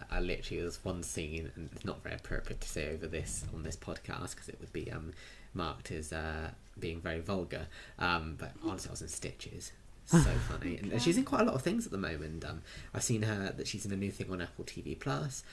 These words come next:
Speaker 1: Um, she's in something new on, um, Netflix as well. So, um, I need to, I'm actually, I think she's quite a cool actor. So I need to watch
Speaker 2: She's,
Speaker 1: some more
Speaker 2: she's
Speaker 1: stuff.
Speaker 2: great. She's, um, she's one of those people you can always trust to watch the film 'cause she knows it's gonna be a proper film.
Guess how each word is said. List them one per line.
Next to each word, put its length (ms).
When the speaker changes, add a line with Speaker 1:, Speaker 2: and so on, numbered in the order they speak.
Speaker 1:
Um, 280
she's 180
in 160
something 260
new 140
on, 280
um, 220
Netflix 520
as 140
well. 540
So, 320
um, 140
I 100
need 220
to, 100
I'm 100
actually, 400
I 40
think 220
she's 120
quite 180
a 20
cool 180
actor. 320
So 140
I 40
need 160
to 80
watch 140
Speaker 2:
She's, 360
Speaker 1:
some 100
more 80
Speaker 2:
she's 200
Speaker 1:
stuff. 120
Speaker 2:
great. 340
She's, 220
um, 180
she's 240
one 120
of 60
those 120
people 280
you 100
can 180
always 400
trust 380
to 80
watch 340
the 100
film 360
'cause 160
she 160
knows 180
it's 100
gonna 180
be 140
a 40
proper 440
film. 520